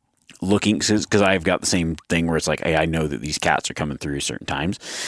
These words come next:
And what I do is I just, I keep all the data in one spot, and then I go and look back, and it's almost, it's, like, crazy how within the day or two days, it's like this certain time,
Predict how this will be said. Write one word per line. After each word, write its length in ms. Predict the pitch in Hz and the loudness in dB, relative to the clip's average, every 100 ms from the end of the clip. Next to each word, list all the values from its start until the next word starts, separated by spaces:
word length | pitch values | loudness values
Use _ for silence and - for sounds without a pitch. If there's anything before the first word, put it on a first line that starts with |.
| - - - | -8 -12 0
And 140 | 95 | 4
what 120 | 104 | 6
I 60 | 101 | 4
do 160 | 92 104 | 4 4
is 80 | |
I 80 | 92 | 4
just, 220 | 90 101 | 2 0
I 120 | - 87 | 0 0
keep 300 | - 95 76 | 0 0 2
all 360 | 92 101 104 | 4 4 2
the 120 | 95 | 0
data 320 | 87 87 87 82 | 0 0 2 0
in 120 | 78 | -2
one 180 | 80 76 | -2 0
spot, 340 | 92 98 - _ - - - - _ | 4 4 2 _ -20 -20 -20 -20 _
and 160 | 98 90 | 2 4
then 80 | 90 | 4
I 100 | 101 | 4
go 220 | 107 107 | 4 4
and 80 | 92 | 2
look 180 | 87 - | 0 2
back, 300 | 78 90 90 | 2 2 2
and 120 | 87 | 0
it's 140 | 98 | 2
almost, 640 | - - 95 90 78 80 - | 2 2 4 2 0 -2 0
it's, 200 | 101 - | 0 2
like, 180 | 95 - _ _ _ _ | 0 -2 _ _ _ _
crazy 540 | - - 87 90 82 73 | -2 2 4 4 2 2
how 260 | 87 76 | 2 2
within 480 | 71 87 - 98 92 | 2 -2 2 4 4
the 100 | 87 | 2
day 500 | 73 82 80 80 76 | 0 2 2 2 0
or 120 | 71 | -2
two 320 | - - 90 | -2 0 0
days, 460 | 80 73 71 69 - | 2 0 0 -2 -4
it's 140 | - | -2
like 260 | 78 65 - - - - _ | -2 -2 -6 -18 -20 -20 _
this 240 | 82 101 | 0 2
certain 420 | - - 98 - 87 | 2 2 0 -2 -2
time, 460 | 80 80 92 113 | 2 2 2 0